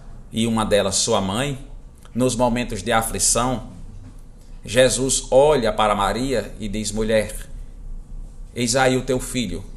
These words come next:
e aponta para João, que lá estava. De todos os apóstolos, o único que lá está, dos discípulos. E olha para João e diz: "Eis aí a tua mãe."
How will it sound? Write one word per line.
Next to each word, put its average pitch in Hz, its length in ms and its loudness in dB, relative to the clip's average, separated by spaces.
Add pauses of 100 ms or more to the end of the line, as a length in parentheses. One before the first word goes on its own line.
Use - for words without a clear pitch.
e 104 100 -6
aponta 87 400 -6
para 131 220 -4
João, 135 320 -10 (160)
que 113 100 -6
lá 87 160 -6
estava. - 460 -10 (880)
De 113 100 -6
todos 120 320 2
os 107 100 -2
apóstolos, 123 680 2
o 113 80 -4
único 139 420 -6
que 175 100 -10
lá 147 120 -10
está, - 320 -12 (1000)
dos 107 160 -4
discípulos. 90 760 -2 (400)
E 117 120 2
olha 107 220 6
para 104 260 4
João 120 580 0 (380)
e 110 120 -4
diz: 98 640 -4 (120)
"Eis 123 300 -2
aí 101 320 -4 (160)
a 87 80 -8
tua 95 220 -4
mãe." 62 200 -10